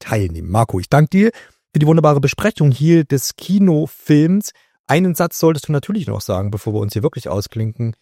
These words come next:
Für wen lohnt sich der Film? Wer sollte reingehen? Wer sollte zu Hause bleiben?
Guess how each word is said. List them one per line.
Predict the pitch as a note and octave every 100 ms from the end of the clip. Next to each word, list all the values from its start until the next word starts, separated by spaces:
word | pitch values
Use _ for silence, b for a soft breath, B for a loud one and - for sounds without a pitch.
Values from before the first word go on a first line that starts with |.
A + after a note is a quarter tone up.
| _
Für | E3 E3+
wen | D#3+ D#3+ D#3+ -
lohnt | B2+ C#3+ D3
sich | C#3+
der | C3+
Film? | - B2+ B2+ B2 -
Wer | A2+ B2
sollte | C#3 B2 A#2+
reingehen? | G#2 G#2 G#2 G#2+ G2 -
Wer | G#2 G2+
sollte | G#2+ G#2
zu | - G2+
Hause | A#2 G#2+
bleiben? | A2 - -